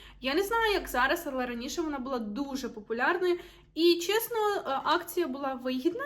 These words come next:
Я її купила десь, можливо, за п'ятсот гривень. Вирішила, що можу собі дозволити. Е, що прикольного? Вона йде з блискітками невеличкими, і її можна нашаровувати.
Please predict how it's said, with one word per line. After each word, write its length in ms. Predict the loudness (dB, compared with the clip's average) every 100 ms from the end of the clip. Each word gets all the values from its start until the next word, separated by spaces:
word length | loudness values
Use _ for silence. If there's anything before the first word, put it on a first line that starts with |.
| 2
Я 120 | 2
її 120 | 2
купила 380 | -2 -6 -4 -4
десь, 220 | -4 -6
можливо, 460 | -8 -6 -4 -2 -6 -10 -20 -20 -12
за 180 | -4 -4
п'ятсот 420 | -4 -6 -4 -4
гривень. 500 | -4 -4 -2 -4 -6 -8 _ _ _
Вирішила, 340 | -4 -2 -8
що 140 | -10 -10
можу 200 | -10 -10
собі 200 | -12 -12
дозволити. 400 | -12 -10 -10 -12 -18 _ -20 -20 -20 -14 -8
Е, 80 | -8
що 200 | -2 0
прикольного? 680 | 0 0 0 0 -2 -6 -12 -20 _ _ _ _ _ _ _ _ _ _
Вона 220 | -6 -2
йде 160 | 0 0
з 100 | -4
блискітками 920 | -6 -4 -2 -2 -4 -8 -8 -8 -10 -12 -20 _
невеличкими, 760 | -10 -6 -6 -6 -10 -14 -14 -16 -20 _
і 80 | 2
її 460 | 4 4 2 0 0
можна 400 | 0 -2 -6 -6
нашаровувати. 960 | -6 -6 -6 -4 -4 -4 -8 -12 -14